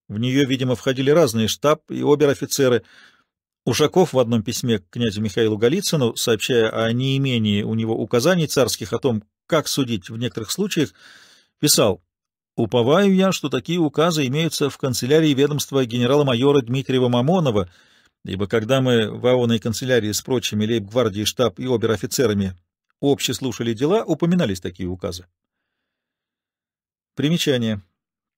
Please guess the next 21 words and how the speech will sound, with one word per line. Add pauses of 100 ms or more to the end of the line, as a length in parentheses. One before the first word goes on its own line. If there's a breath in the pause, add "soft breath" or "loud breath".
(1160)
Михаил
Михайлович
Голицын, (240)
старший, (260)
тысяча
шестьсот
семьдесят
пятый,
тысяча
семьсот
тридцатый
годы, (840 soft breath)
соратник
царя
Петра
Первого,
полководец
в
Северной
войне,
генерал-фельдмаршал,